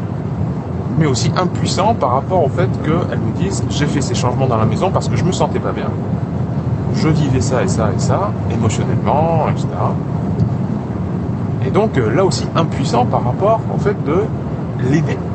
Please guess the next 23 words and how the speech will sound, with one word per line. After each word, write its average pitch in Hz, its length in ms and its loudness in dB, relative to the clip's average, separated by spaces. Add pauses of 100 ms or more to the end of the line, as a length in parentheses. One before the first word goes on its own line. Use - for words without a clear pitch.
(160)
Elle, 185 120 2 (340)
c'est - 160 0
fini 202 280 2
maintenant, 123 260 0
ce, - 120 -2 (160)
ce, - 120 -2 (720)
ce - 100 -2
passage 131 400 0
à 110 40 4
vide, - 220 2
euh, - 1120 -2
un 208 40 0
petit - 140 -2
peu - 140 0
dur 170 200 2
est 120 60 2
terminé, 180 440 2
donc 139 140 0
je - 80 -2
peux 139 80 0
plus - 180 0
l'aider. 220 240 2
Donc - 340 -2